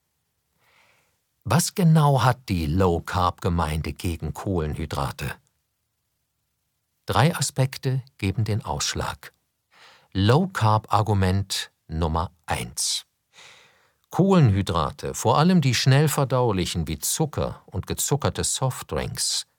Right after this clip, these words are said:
aber auch Brot, Kartoffeln und Reis, überfluten unser Blut mit dem Einfachzucker Glucose. Bei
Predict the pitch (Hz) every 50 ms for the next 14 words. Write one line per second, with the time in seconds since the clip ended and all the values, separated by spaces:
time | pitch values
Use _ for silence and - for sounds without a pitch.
0 | _ _ - - - 78 78 73 69 - - - 90 104 110 120 117 - - -
1 | - - 90 90 - 110 107 - 107 90 82 80 80 78 90 101 107 101 - -
2 | - - - - - - _ _ - 123 107 113 107 - - - 147 156 180 202
3 | 202 - - 165 - 151 127 104 101 90 - - 113 120 131 135 - - - -
4 | 95 95 - - 87 90 - - - 110 135 143 - - 127 123 - - - -
5 | - - 110 - - 104 98 95 117 120 117 - - - 175 135 98 76 67 67
6 | 55 - - _ _ _ _ _ _ _ _ _ _ _ _ _ _ - 67 65
7 | 62 -